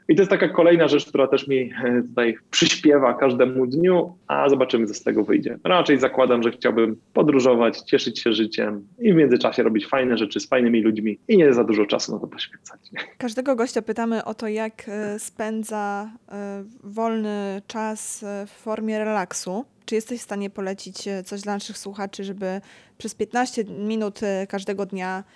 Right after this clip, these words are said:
Speaker 2: e, mógł się poczuć lepiej, odprężyć się, zrelaksować?
Speaker 1: Zacznę od tego, że to jest mój główny problem. E, i myślę, że osoby takie trochę A D H D jak ja, em,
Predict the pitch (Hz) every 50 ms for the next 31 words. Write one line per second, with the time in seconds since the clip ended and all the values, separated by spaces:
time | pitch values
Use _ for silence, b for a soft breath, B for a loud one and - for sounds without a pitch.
0 | b b b _ - 165 180 180 165 156 180 202 202 - 220 - 202 202 - -
1 | 190 - - 196 190 190 208 185 165 170 - - 190 175 190 180 185 170 - -
2 | - 180 170 185 170 170 170 165 - - 165 143 117 107 - - - _ _ B
3 | B B B B - 113 117 110 135 143 - - - 143 131 123 - - 151 131
4 | 123 123 120 - 127 117 120 123 117 113 110 113 107 110 107 104 - 107 104 107
5 | 117 120 147 170 175 - _ _ _ _ - 120 123 120 120 127 127 127 127 123
6 | - 127 120 123 123 117 - - 127 123 117 117 117 113 - 123 117 113 - -
7 | - - 117 117 117 117 117 113 - 120 117 117 117 113 113 110 107 - 117 113
8 | 110 110 110 110 B B B _ _ - 107 104 101 104 104 104 104 104 104 107
9 | -